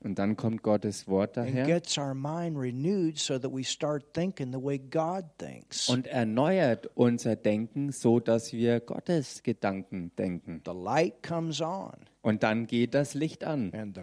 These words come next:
Speaker 2: cockroaches start running.
Speaker 1: Und die, <laughs> die Kakerlange-, Kakerlaken fangen an, davon zu rennen.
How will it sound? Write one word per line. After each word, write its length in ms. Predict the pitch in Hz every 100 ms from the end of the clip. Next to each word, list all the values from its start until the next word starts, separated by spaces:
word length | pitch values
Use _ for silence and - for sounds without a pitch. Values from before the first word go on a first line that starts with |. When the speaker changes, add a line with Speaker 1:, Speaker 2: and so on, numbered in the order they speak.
| -
Speaker 2:
cockroaches 800 | - 147 160 - 131 156 147 -
start 380 | - - 156 156
running. 400 | - 113 92 73 - -
Speaker 1:
Und 300 | 123 127 131
die, 340 | 139 139 - - -
<laughs> 460 | 143 - - - -
die 100 | -
Kakerlange-, 920 | 117 120 123 110 110 131 165 165 - -
Kakerlaken 680 | 127 120 120 117 135 - 151
fangen 440 | - 123 120 117
an, 300 | 107 110 113
davon 480 | 131 123 120 120 127
zu 160 | - 135
rennen. 420 | 113 95 85 78